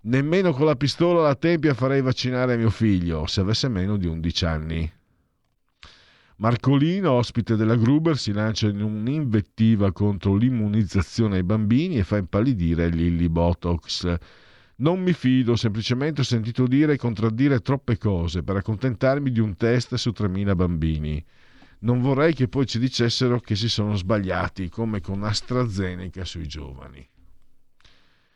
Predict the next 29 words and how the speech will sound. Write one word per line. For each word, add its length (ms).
La 140
Juve 280
in 60
crisi, 440
non 160
solo 240
sul 220
campo, 460
crollano 920
del 260
dieci 300
per 160
cento 320
in 140
borsa 380
le 100
azioni 760
dei 180
bianconeri, 1080
l'aumento 560
di 100
capitale 520
di 100
quattrocento 520
milioni 500
è 40
un'iniezione 680
di 80
soldi 480